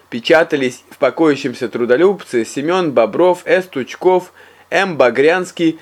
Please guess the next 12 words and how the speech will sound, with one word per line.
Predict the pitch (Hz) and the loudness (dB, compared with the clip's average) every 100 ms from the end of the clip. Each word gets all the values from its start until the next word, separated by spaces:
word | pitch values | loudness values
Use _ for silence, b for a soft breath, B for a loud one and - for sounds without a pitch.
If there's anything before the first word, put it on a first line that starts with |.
| B | B
княжны | - 160 170 185 | -8 0 0 0
Екатерина | 202 180 139 156 151 185 185 | 0 0 0 -2 -2 -2 0
и | 156 151 156 147 b b | 2 4 2 0 b b
Татьяна | 139 139 190 180 | -4 0 2 2
Голицыны, | 147 143 147 147 147 - 165 175 175 - _ b b b b b - | 2 2 4 2 0 -4 -2 -2 -2 -6 _ b b b b b -2
э, | 139 139 | 2 2
иеромонах | 151 170 180 180 196 185 - | 4 2 2 0 0 0 -2
Виктор, | 123 160 - 151 147 143 _ - | -6 -8 0 0 0 -8 _ -4
М. | 165 190 - _ | -4 -4 -10 _
Доброгорский, | 123 127 127 131 120 156 170 - 147 | -12 -4 0 0 2 0 -2 -4 -8
И. | 143 156 196 - | -8 -6 -6 -2
Алверов, | - 131 117 143 151 151 147 | 0 0 0 0 2 0 -4